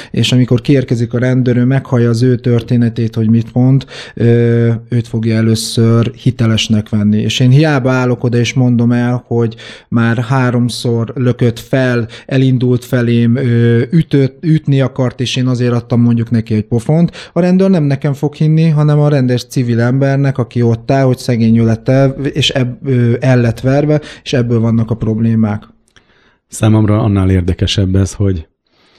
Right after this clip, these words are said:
Speaker 2: ö, mégsem egy erőszakos bűncselekményért kerültél végül is börtönbe,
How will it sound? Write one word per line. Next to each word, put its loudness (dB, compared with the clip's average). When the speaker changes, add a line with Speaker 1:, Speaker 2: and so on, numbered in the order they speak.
Speaker 2:
ö, 4
mégsem 2
egy -2
erőszakos 0
bűncselekményért 2
kerültél 0
végül 2
is 2
börtönbe, 0